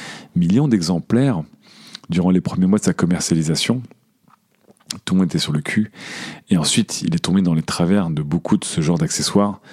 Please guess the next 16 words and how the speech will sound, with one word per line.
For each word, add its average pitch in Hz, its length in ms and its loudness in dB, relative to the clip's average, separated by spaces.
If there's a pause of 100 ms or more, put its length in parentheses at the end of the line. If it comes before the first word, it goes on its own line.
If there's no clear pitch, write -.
(200)
C'est - 520 -2
que - 100 -6
ce - 140 0
n'était 80 240 2
qu'un 82 160 2
accessoire. 85 640 -2 (640)
Les 80 480 2
jeux 80 360 2
n'ont 87 160 0
jamais 90 260 2
suivi 90 360 0
en 87 80 2
quantité 98 720 2
et 90 60 0
en 80 80 -2
qualité, 95 520 0